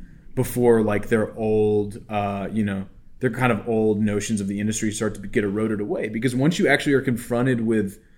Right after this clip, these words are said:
eh, arguably, I think we could all agree with this, the only project that has kind of proven itself as being worthwhile in, in the sense of, like, you know, if I had to bet on one about being here twenty years from now, Bitcoin would be the one that I bet on. Like, once you're presented with its fundamentals and its development,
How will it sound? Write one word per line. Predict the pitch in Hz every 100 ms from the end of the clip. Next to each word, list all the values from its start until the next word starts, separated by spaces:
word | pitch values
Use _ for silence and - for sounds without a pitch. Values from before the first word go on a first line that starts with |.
| - - - -
eh, | 127
arguably, | 117 117 117 113 110
I |
think | 107 107
we | 113
could | 104
all | 101
agree | 98 101
with | 101
this, | 98 104 - - - - _ - -
the | 101 104 117
only | 117 135
project | 123 117 110 110 110
that | 107
has | 104
kind | - 107
of |
proven | - - 120 123 120 110
itself | 98 - 104 92 95
as | 101
being | 98 107 98
worthwhile | 101 101 104 - 101 113 - 101 98 113 - -
in, | 120
in | 117
the | 117
sense | 113 113 110
of, | 101
like, | 104 98 - - - -
you | 120
know, | 107
if |
I | 113
had | 113
to |
bet | 107 107
on | 101
one | 104 110
about | 107 98
being | 95 101 104
here | 104
twenty | 98 - 85
years | 113 208
from | 107
now, | 101 101 101 - -
Bitcoin | 98 107
would | 107
be | 101
the |
one | 98 95
that | 90
I |
bet | 90 143
on. | 123
Like, | 107 107
once | 131 -
you're | 180
presented | 117 131 120
with | 104
its | 107
fundamentals | - 117 107 98 107 104
and | 104
its | 98
development, | 90 107 123 - 98